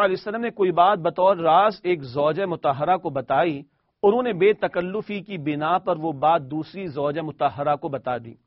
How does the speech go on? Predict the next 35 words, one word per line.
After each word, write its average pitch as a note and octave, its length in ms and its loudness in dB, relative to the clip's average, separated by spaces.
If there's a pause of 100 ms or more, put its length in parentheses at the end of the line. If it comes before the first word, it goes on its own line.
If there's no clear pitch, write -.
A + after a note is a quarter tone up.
(400)
یہاں G3 360 4 (340)
زوجہ E3 340 2
محترمہ E3+ 520 -2
کون D3 180 -2
سی F3+ 180 -10 (100)
ہیں F3 60 -6
جنہوں D#3 260 -8
نے E3+ 100 -4
بتایا، C#3+ 520 -2
کون D3+ 280 -6
سی E3 140 -10
ہیں E3 80 -4
جن D3+ 160 -8
کو D#3+ 120 -4
بتایا C#3 360 -4
گیا، D3 200 -6 (300)
قرآن E3+ 320 0
ذکر D#3 300 -6
نہیں C#3+ 240 -6
کرتا۔ A#2 400 -10 (360)
اس D3+ 100 -8
سے F#3 140 -6
بھی F3+ 100 -4
نوٹ E3+ 200 -4
کیجئے E3 360 -6
گا، E3+ 120 -4 (260)
قرآن E3+ 300 0
حکیم F3 480 -8 (200)
خواتین E3+ 640 -4
کا E3+ 220 -8
تذکرہ D#3+ 340 -10
اگر D#3+ 220 -6
کرتا D#3 400 -4
بھی E3 220 -6
ہے D#3 180 -4